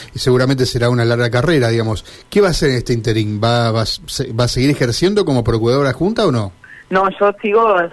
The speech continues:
Speaker 2: sigo en condición de suspendida hasta que quede firme. Una vez que quede, si por ejemplo me rechazan el recurso, yo voy a poder seguir recurriendo ante la Corte y ante,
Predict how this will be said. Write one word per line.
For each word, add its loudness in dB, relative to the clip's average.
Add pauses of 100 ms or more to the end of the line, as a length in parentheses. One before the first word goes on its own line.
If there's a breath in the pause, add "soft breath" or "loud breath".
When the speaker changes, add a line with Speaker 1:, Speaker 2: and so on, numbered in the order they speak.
Speaker 2:
sigo 4
en -4
condición -2
de -2
suspendida 0
hasta -2
que -2
quede 4
firme. 0
Una 0
vez -2
que -4
quede, 2 (300 loud breath)
si -14
por 2
ejemplo -4
me 0
rechazan -2
el -6
recurso, 0
yo 2
voy 4
a 0
poder 2
seguir 4
recurriendo 0
ante -2
la 0
Corte 0
y 2
ante, -2